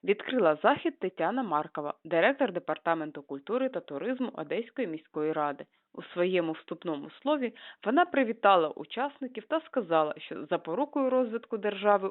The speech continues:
у будь-якій сфері є обмін досвідом та відкритість міст для здійснення цього обміну.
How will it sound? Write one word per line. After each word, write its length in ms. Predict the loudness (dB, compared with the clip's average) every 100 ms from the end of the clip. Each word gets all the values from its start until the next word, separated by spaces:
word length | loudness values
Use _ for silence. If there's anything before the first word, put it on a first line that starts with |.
| -4
у 80 | -6
будь-якій 520 | -6 -8 -8 -8 -10 -4
сфері 300 | 0 0 -2 -14 -18 -10
є 220 | -2 -2
обмін 440 | 0 -2 -2 -6 -2
досвідом 540 | -2 -2 -4 -6 -8 -12 -8
та 140 | 0 2
відкритість 680 | 0 -4 -6 -4 -6 -10 -8
міст 360 | -6 -6 -10 -6
для 220 | 0 0
здійснення 600 | -2 -12 -8 -6 -4 -6 _
цього 400 | -6 -4 -4 -4
обміну. 460 | -6 -4 -8 -8